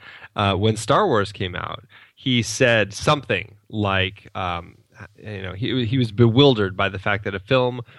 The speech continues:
with apparently no stars or a love story could enrapture audiences so fervently. <laughs> And that kind of, that really kind of spelled the end of his run of all of these, uh, these big disasters. I mean, he,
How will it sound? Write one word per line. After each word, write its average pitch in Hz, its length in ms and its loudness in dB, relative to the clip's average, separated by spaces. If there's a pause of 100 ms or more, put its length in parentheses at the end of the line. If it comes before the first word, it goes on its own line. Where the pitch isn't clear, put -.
(140)
with 110 140 -4
apparently 107 420 2
no 113 260 2
stars 107 520 0
or 110 220 -4
a 104 60 2
love 110 340 2
story 92 320 -6
could 98 200 -8
enrapture 98 520 -2
audiences 92 560 -8
so - 180 -12
fervently. - 840 -4 (1120)
<laughs> 302 80 0 (960)
And 110 340 0
that 113 460 -2
kind 151 240 -4
of, 135 160 -6 (160)
that 127 260 -2
really 139 340 -6
kind 127 220 -6
of 113 80 -6
spelled 127 340 -2
the 123 160 -6
end 135 320 -4
of 117 280 -4
his 117 340 -2
run 110 500 -4
of 104 320 -2
all 107 320 0
of 113 120 -4
these, 113 360 -4
uh, 104 300 0
these 107 160 -10
big 110 220 0
disasters. 107 600 -2
I 107 40 -2
mean, 117 160 -4
he, 123 260 2